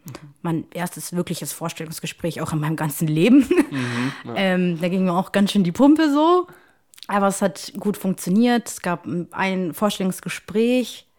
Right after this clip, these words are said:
Speaker 2: Nee, stopp mal, es gab ein, so wie so eine Art Assessment Center, wo mehrere mit dabei waren. Und da bin ich dann quasi bei der ersten Runde durchgekommen und war dann beim zweiten Lauf noch bei einem persönlichen Gespräch.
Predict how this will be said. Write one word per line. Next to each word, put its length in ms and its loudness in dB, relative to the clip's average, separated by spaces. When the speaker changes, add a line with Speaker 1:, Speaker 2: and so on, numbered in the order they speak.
Speaker 2:
Nee, 100 -2
stopp 220 -6
mal, 100 -4
es 120 -12
gab 220 -6
ein, 440 -2
so 240 -8
wie 60 -6
so 100 -6
eine 100 -2
Art 260 -4
Assessment 500 -2
Center, 420 0
wo 80 -4
mehrere 400 0
mit 200 0
dabei 340 -2
waren. 360 -2
Und 380 0
da 180 0
bin 140 -2
ich 60 -4
dann 160 -4
quasi 340 -4
bei 120 -6
der 100 -4
ersten 280 -4
Runde 240 -2
durchgekommen 640 0
und 160 -2
war 100 2
dann 180 0
beim 220 -2
zweiten 440 -2
Lauf 300 0
noch 160 -4
bei 100 -2
einem 140 0
persönlichen 560 0
Gespräch. 500 -6